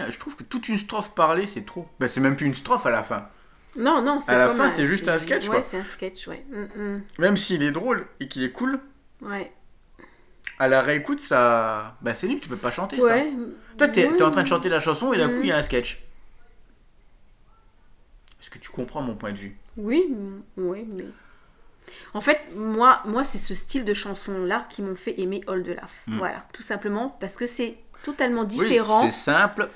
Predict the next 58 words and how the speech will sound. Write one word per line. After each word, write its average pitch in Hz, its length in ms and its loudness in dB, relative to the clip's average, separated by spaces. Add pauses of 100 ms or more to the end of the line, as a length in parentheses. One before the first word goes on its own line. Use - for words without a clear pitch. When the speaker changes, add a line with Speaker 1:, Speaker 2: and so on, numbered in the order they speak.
(120)
Speaker 1:
c'est 123 360 4
Speaker 2:
Mais 262 220 2
Speaker 1:
bonne 156 320 4
Speaker 2:
c'est 165 60 2
Speaker 1:
ambiance 151 400 4
Speaker 2:
pas - 60 -2
Speaker 1:
et - 40 2
Speaker 2:
ça. 254 120 10
Speaker 1:
c'est 123 60 6
drôle. 202 340 2 (140)
Speaker 2:
Voilà, 208 340 2
en 220 100 0
fait, - 480 -2 (520)
je 185 160 -10
trouve 285 180 -8
que - 40 -18
t'as 196 120 0
tellement 254 360 2
de 208 60 -4
chanteurs 247 500 -2
qui 190 120 -10
font 214 180 -8
des 190 120 -2
chansons 247 680 -4
avec, 190 340 -2
euh, 196 100 2
des 208 160 -4
messages 247 760 2
et 196 60 -4
puis 196 200 -10
soi-disant 190 480 -4
ci 269 360 -2
et 240 60 -2
puis 202 140 -10
qui 202 120 -12
parlent 185 240 -4
de 190 100 -2
ça. 330 300 4 (320)
Et 226 80 -2
quand 349 160 0
t'écoutes 427 340 4
All 247 120 4
the 208 40 2
Laugh, 233 360 4
bah, 202 340 6 (160)
franchement, 285 540 -2
c'est - 180 -6
ce - 100 -10
qui 214 220 -8
te 220 100 -8
permet 208 440 0
de 214 140 -6 (260)
pas 381 100 -2
te 381 100 -12
prendre 320 220 2
la 233 100 6
tête 320 320 -4
et 226 360 0